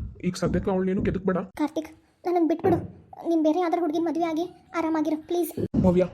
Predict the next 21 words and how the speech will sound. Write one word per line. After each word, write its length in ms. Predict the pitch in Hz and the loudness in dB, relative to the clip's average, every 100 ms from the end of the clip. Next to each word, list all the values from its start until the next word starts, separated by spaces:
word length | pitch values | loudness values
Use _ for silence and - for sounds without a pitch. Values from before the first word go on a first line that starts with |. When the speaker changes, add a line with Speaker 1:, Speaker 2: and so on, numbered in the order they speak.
| - - | -8 -2
Speaker 1:
ನಾನ್ 160 | 190 196 | 2 4
ನಿನ್ 140 | 202 | 4
ಹತ್ರ 160 | 196 226 | 2 2
ಏನು 260 | 196 185 - | 0 0 2
ಕೇಳಾತಿಲ್ಲ. 480 | 196 190 185 - 220 | 0 0 -2 -4 -2
ನೀ 60 | |
ಇಷ್ಟೊತ್ತನ 260 | - 226 254 | 0 0 0
ಮಾತಾಡ್ಕೊಂಡಿದ್ದಿಲ್ಲ, 640 | 214 196 214 220 208 208 | -2 -2 0 0 0 0
ನಾ 80 | 233 | -2
ಕೇಳಿಸ್ಕೊಂಡೆ. 460 | 214 185 214 208 180 | -4 -4 0 0 0
Speaker 2:
ಮತ್ತ್ 320 | - 440 427 | 0 0 0
ಅಷ್ಟೆಲ್ಲ 260 | 381 453 480 | 0 0 2
ಕೇಳಿಸ್ಕೊಂಡ್ಮೇಲೂ 520 | 427 480 480 415 415 | 2 0 2 2 2
ನೀನ್ 100 | 415 | 0
ನನ್ 80 | 392 | -2
ಹತ್ರ 180 | 339 466 349 | -2 0 0
ಯಾಕ್ 180 | 427 | 2
ಬಂದಿ? 220 | 415 381 311 | 2 0 -2
Speaker 1:
ಇಲ್ಲಿ 420 | - - - 180 | -6 -8 2 4
ನೋಡು 180 | 175 175 | 6 4
ಭವ್ಯ, 220 | 175 | 4